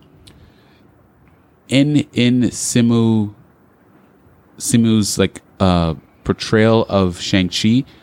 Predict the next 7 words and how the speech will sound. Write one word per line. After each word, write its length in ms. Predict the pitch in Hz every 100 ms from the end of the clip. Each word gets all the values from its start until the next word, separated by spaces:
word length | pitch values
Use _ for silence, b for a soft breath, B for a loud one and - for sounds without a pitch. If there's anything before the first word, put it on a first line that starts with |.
| b 95
that, 400 | 92 104 107 - - _ _ _ _ - 98 -
d-, 80 | -
like, 240 | 101 104 -
that 480 | 95 92 104 107 - - - _ _
killer 440 | - 120 110 107 -
instinct 600 | 104 110 - 139 156 - - _ _ _
isn't, 400 | 107 104 104 101